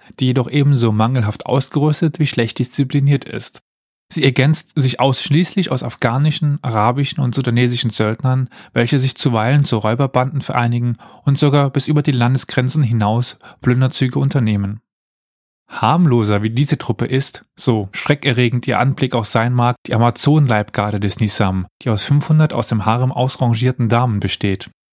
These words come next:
Im Jahre achtzehnhundertfünfundachtzig benahm sich der Nizam den englischen Residenten gegenüber auf einmal derart herausfordernd, dass dieser hierüber nach Kalkutta berichtete.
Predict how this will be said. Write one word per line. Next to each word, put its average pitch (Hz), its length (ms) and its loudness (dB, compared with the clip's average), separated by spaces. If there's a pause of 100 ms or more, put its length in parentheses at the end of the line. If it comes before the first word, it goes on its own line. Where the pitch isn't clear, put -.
(680)
Im 113 140 0
Jahre 147 500 2 (200)
achtzehnhundertfünfundachtzig 123 1400 -2 (220)
benahm 117 360 2
sich 147 220 -2
der 107 140 -2
Nizam 113 420 0
den 123 140 -2
englischen 120 340 0
Residenten 113 600 0
gegenüber 131 600 0
auf - 220 -4
einmal 131 440 2
derart 131 440 2
herausfordernd, 107 720 -2 (180)
dass 135 200 2
dieser 143 260 2
hierüber 131 400 2
nach 131 200 0
Kalkutta 131 420 0
berichtete. 110 640 -6